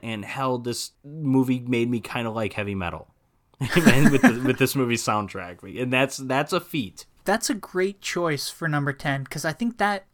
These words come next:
Speaker 2: on my honorable mentions, uh, section of this, I think that was, like, number twelve,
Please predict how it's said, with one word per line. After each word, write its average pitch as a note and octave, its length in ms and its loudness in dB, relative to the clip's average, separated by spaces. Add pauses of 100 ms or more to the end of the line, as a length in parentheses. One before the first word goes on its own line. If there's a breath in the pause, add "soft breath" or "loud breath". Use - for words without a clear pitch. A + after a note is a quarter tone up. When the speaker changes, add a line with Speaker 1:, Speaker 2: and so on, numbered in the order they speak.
Speaker 2:
on F3 200 0
my D3+ 300 0 (200)
honorable D#3 440 4
mentions, D3+ 680 -4
uh, E3+ 160 -4
section E3+ 340 -6
of D#3 140 -6
this, F3+ 340 -4
I D#3+ 120 2
think - 180 -6
that D3 80 2
was, D3 140 -4
like, C3+ 100 -8
number C#3+ 260 -4 (260)
twelve, D3 800 -6